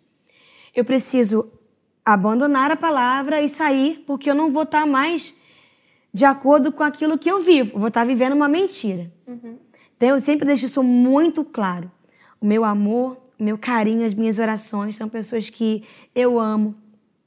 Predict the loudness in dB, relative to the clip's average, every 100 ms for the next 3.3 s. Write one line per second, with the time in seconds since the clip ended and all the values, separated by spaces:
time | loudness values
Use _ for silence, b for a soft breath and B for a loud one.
0 | _ _ -8 -6 -2 0 2 2 0 -4
1 | b b b b 0 2 2 4 4 4
2 | 0 -2 -4 -4 -6 -4 -4 -6 -8 -8
3 | -8 -10